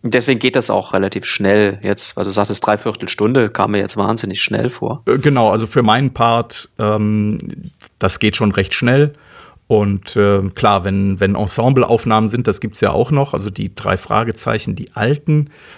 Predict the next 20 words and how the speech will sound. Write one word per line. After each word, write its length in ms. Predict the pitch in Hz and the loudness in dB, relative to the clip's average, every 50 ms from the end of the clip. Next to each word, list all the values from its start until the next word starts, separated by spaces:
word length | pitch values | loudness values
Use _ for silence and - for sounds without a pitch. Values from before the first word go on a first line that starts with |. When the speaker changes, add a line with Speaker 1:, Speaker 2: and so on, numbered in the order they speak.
| - _ - - | -20 _ -8 -6
Speaker 2:
die 100 | 104 104 | -4 -2
nehmen, 300 | 110 110 110 123 131 110 | 0 2 2 2 2 2
glaub 200 | 107 107 110 110 | 2 2 0 0
ich, 120 | 101 - | 0 -2
wirklich 260 | 120 113 - 120 101 | -4 -4 -4 -6 -4
noch 380 | 113 113 107 98 - - - - | -2 -2 -2 -4 -6 -12 -18 -14
zusammen 500 | - - 120 95 104 98 131 156 147 131 | -8 -6 -2 0 2 2 2 2 0 0
auf, 580 | - - 123 127 131 131 127 - - - - - - | -2 0 0 2 0 0 -2 -6 -14 -16 -18 -8 -2
gehen 160 | 113 120 117 | 0 0 2
dann 140 | 113 107 - | 0 0 -2
zu 120 | - 110 | -4 -4
dritt 240 | 98 - 135 127 - | -4 -2 -4 -4 -4
ins 140 | 123 113 - | -6 -6 -6
Studio 800 | - - - 117 117 123 120 120 120 120 120 117 117 117 110 - - _ - - - _ _ _ | -6 -6 -4 -4 -2 -2 -2 0 0 0 0 0 0 -2 -4 -8 -16 _ -20 -20 -20 _ _ _
und, 540 | 110 104 104 101 98 101 - - - - - - | -2 0 0 0 0 -2 -4 -10 -14 -14 -8 -4
ähm, 680 | 110 101 98 98 98 101 101 98 98 95 - 78 76 | -2 -2 0 0 0 0 0 -2 -4 -6 -8 -10 -10
spielen 400 | - - - - - 123 123 110 | -10 -10 -2 2 4 4 4 4
dann 160 | 101 92 90 | 2 0 0
auch 220 | - - 90 - - | -2 -4 -4 -4 -4
miteinander. 640 | 101 95 - 101 95 90 90 92 92 90 87 90 | -6 -6 -4 -4 -4 -4 -2 -2 -2 -4 -4 -6